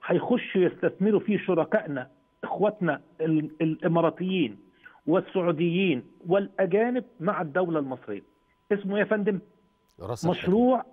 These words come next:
Speaker 1: اسم-، مشروع استثماري كبير،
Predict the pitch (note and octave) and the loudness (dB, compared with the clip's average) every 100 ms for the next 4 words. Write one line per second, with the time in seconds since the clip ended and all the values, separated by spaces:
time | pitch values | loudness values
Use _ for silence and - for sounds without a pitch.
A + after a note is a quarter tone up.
0 | F#3 - G3+ G3+ - F3+ F3 - F#3 A#3 | -8 -4 -2 -2 -2 -2 -2 0 2 4
1 | B3 - - - E3+ - F#3 G3+ A#3+ C4 | 2 -2 -10 -8 -8 -4 0 2 2 0
2 | B3 _ F#3+ D#3+ G3 A3+ C#4+ | -4 _ -4 0 2 2 2